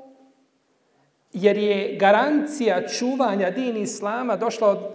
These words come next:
našeg gospodara Tebarake wa Teala. Zabilježio imam Ibn Ahmed, eh, zabilježio imam Ahmed u svom Musnadu i također Ibn Hibban u svome Sahihu. I ovu predaju bilježi imam Hakim i drugi od Ubeje ibn Kjaba sa vjerodostojnim lancem prenosilaca,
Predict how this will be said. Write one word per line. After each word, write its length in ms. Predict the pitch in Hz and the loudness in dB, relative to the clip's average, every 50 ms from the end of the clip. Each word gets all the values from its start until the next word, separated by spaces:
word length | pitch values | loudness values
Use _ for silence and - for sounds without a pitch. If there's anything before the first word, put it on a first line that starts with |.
| - | -4
našeg 260 | 220 214 - - 190 | -4 -2 -2 -2 -4
gospodara 500 | 165 170 - - 175 165 196 214 196 151 | -4 -6 -6 -6 -2 0 0 0 0 0
Tebarake 440 | - 175 156 175 175 160 147 - 156 | -2 -2 0 0 0 -2 -2 -4 -6
wa 160 | 139 131 113 | -6 -6 -8
Teala. 360 | - 123 113 - - - - - - _ _ _ _ _ _ _ _ _ _ _ _ _ _ _ _ _ _ _ _ _ _ _ - 151 | -10 -12 -12 -14 -16 -20 -20 -20 -20 _ _ _ _ _ _ _ _ _ _ _ _ _ _ _ _ _ _ _ _ _ _ _ -6 -4
Zabilježio 440 | 170 208 254 311 339 311 226 247 | -2 -2 0 2 2 2 2 0
imam 200 | 262 254 254 240 | 0 0 0 0
Ibn 160 | 233 208 196 208 | -2 -2 -2 -2
Ahmed, 500 | 202 226 214 - - 208 196 196 196 - - - - - - | -2 -2 -2 -4 -4 -4 -4 -4 -6 -8 -12 -14 -16 -10 -6
eh, 120 | 170 170 | -6 -6
zabilježio 360 | 151 165 170 220 233 208 190 | -6 -6 -6 -4 -4 -2 -2
imam 140 | 202 196 175 | -2 -2 -2
Ahmed 260 | 208 202 - 190 160 | -4 -4 -6 -8 -8
u 60 | 165 156 | -8 -10
svom 240 | - - 196 180 170 165 | -8 -6 -6 -6 -6 -6
Musnadu 460 | 214 208 208 208 196 175 165 185 - | -6 -6 -6 -6 -8 -8 -8 -10 -10
i 60 | 196 | -8
također 400 | 185 - - - 190 180 151 165 | -8 -8 -4 -4 -4 -2 -2 -2
Ibn 140 | 156 151 160 | -4 -4 -6
Hibban 420 | 143 - 208 147 139 - 196 196 175 | -8 -8 -8 -6 -4 -4 -4 -4 -6
u 60 | 151 | -8
svome 240 | - 190 170 160 151 | -8 -8 -8 -8 -8
Sahihu. 500 | - - - 147 202 214 185 - 208 214 - - - - - - - - _ _ _ _ _ _ _ _ _ _ _ - | -10 -10 -8 -6 -6 -6 -6 -6 -6 -8 -8 -12 -16 -20 -20 -20 -20 -20 _ _ _ _ _ _ _ _ _ _ _ -2
I 80 | 233 | 0
ovu 100 | 247 240 | 0 0
predaju 240 | 240 240 226 214 190 | 0 0 2 2 2
bilježi 180 | 190 208 190 202 | 2 0 0 0
imam 140 | 196 170 | -2 -2
Hakim 380 | 147 - 196 202 196 - 190 165 | -2 -2 -2 -2 -2 -2 -6 -6
i 40 | 165 | -6
drugi 240 | 170 208 180 180 175 | -6 -8 -6 -4 -4
od 120 | 165 156 | -4 -4
Ubeje 240 | 151 180 196 175 156 | -4 -2 -2 -2 -2
ibn 120 | 160 160 | -4 -6
Kjaba 320 | 156 - 208 196 170 156 - | -6 -4 -4 -2 -2 -4 -6
sa 120 | - 170 | -6 -8
vjerodostojnim 540 | 156 160 165 165 196 190 - 208 180 165 165 | -8 -6 -6 -6 -6 -6 -6 -8 -8 -8 -8
lancem 300 | 165 185 190 - 196 160 | -8 -10 -8 -10 -10 -10
prenosilaca, 720 | 135 151 156 170 190 190 - 185 175 180 180 - 208 214 | -10 -8 -8 -8 -8 -8 -8 -8 -8 -8 -6 -4 -6 -6